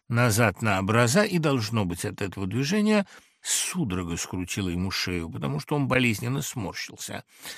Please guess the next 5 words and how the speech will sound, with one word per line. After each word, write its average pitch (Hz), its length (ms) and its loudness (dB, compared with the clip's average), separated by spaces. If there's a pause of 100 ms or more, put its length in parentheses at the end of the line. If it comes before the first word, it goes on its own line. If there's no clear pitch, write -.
(180)
«И 196 100 8
вам, 220 540 12
такому 262 420 6
свежему, 220 800 8
милому, 226 840 8